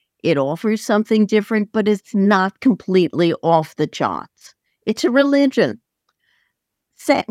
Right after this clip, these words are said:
but it is a religion in which this is something that is celebrated and in which it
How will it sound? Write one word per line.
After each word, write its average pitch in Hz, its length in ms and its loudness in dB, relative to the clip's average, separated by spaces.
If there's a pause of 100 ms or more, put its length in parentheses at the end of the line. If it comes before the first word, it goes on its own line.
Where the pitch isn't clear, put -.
(140)
but 262 340 2
it 240 180 0
is 254 360 0
a 269 100 0
religion 202 800 -2 (320)
in 180 300 0
which 180 560 -2 (200)
this 202 300 -2
is 208 160 -2
something 175 640 0
that 156 180 0
is 139 160 0
celebrated 196 1040 0 (500)
and 170 200 -2
in 165 260 -2
which 180 380 0 (100)
it 180 260 2